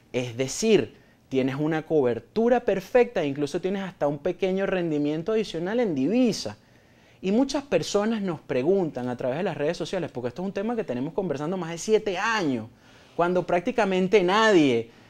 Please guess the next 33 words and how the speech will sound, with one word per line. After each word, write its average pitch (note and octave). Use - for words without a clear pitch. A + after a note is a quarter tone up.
ni G3
sus G3+
amigos F#3+
burs-, D3+
bolseros, E3+
los D3+
que E3+
usted G3
conoce G#3
muy G#3
bien, A#3+
ma-, F#3+
eh, F3
tocaban A#3
el E3
tema A3+
porque F3+
era A3
como A3
muy E3
escabroso, F#3
todavía F3+
había G3+
pasado E3
el F#3
dos D#3
mil D#3+
diez, F#3
no F3
había G#3
pasado D#3+
mucho F3
tiempo, F3